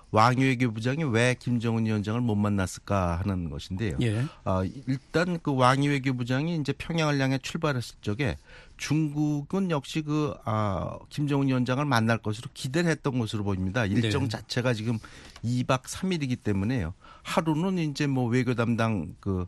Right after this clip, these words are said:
Speaker 1: 아, 리용호 외무상이나 이런 분들을 만나서 얘기를 하고,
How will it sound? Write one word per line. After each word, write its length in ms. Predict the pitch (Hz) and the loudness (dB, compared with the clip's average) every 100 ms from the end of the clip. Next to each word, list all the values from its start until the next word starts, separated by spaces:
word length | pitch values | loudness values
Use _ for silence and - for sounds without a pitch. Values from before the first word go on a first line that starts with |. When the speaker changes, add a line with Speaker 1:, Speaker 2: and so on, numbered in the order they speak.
| - - - | -10 -20 -6
Speaker 1:
아, 160 | 98 95 | 0 0
리용호 380 | 104 123 117 110 | 2 2 2 2
외무상이나 580 | 110 107 101 104 104 110 | 2 2 0 -2 -2 -2
이런 420 | 98 92 87 69 | -2 -2 -4 -4
분들을 340 | 107 92 92 | -4 -4 -2
만나서 540 | 113 90 87 85 - 95 | -2 -2 -2 -2 -4 -2
얘기를 300 | 87 78 98 | -2 -4 -8
하고, 340 | - 131 80 | -4 -2 -2